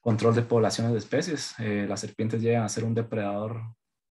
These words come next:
eh, importante en la cadena trófica para mantener, eh, poblaciones de especies. También con el tema de especies, eh, invasoras, eh, son bastante importantes. Y ahí está el tema que hablábamos hace un ratito, en medicina,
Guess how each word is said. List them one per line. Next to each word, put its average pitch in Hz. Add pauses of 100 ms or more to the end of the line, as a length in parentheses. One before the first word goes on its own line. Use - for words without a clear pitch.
(160)
eh, 104
importante 113
en 110
la 104
cadena 107
trófica 127
para 107
mantener, 110
eh, 117
poblaciones 117
de 113
especies. 156 (760)
También 110
con 120
el 101
tema 117
de 101
especies, 113
eh, 110
invasoras, 113
eh, 110
son 113
bastante 113
importantes. 120 (640)
Y 185
ahí 107
está 117
el 113
tema 120
que 107
hablábamos 113
hace 113
un 120
ratito, 113
en 101
medicina, 101